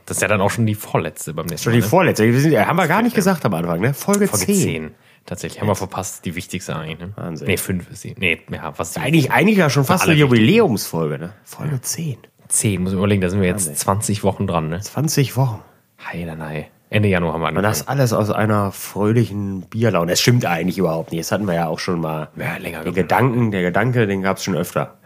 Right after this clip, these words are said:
Speaker 1: Ja.
Speaker 2: Aber vielleicht war er doch immer besoffen, der Gedanke. Ich weiß es nicht.
Speaker 1: Na, einer Flasche rum, ne?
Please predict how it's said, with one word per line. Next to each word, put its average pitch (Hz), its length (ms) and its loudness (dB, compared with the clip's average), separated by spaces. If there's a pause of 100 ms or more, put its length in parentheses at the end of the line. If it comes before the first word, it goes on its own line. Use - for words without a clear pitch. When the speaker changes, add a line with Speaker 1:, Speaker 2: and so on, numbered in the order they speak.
Speaker 1:
Ja. - 80 -14 (300)
Speaker 2:
Aber 85 180 -2
vielleicht 98 480 -2
war 92 80 4
er 92 60 2
doch 87 180 -2
immer 92 180 0
besoffen, 82 420 -2
der 73 100 -2
Gedanke. 76 360 -8
Ich - 80 -20
weiß 69 180 -6
es - 160 -16
nicht. - 140 -16 (380)
Speaker 1:
Na, 85 100 -4
einer 87 160 -8
Flasche 82 280 -8
rum, 87 240 -2
ne? 80 160 -4